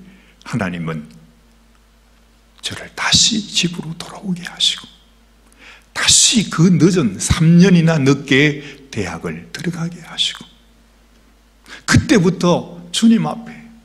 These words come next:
그저 아침마다 제가 뭐 특별히 기도한 것도 아니에요. 그저 늘 마음속에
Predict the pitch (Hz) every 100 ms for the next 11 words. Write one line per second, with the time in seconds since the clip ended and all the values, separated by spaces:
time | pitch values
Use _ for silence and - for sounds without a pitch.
0 | _ _ - - - - - 208 180 -
1 | - - - _ - _ - _ - -
2 | 202 190 190 190 - - - - - -
3 | 320 226 - 185 202 160 165 - 202 -
4 | 139 - - - - - _ _ _ -
5 | - 226 196 220 214 190 156 156 143 131
6 | 127 139 131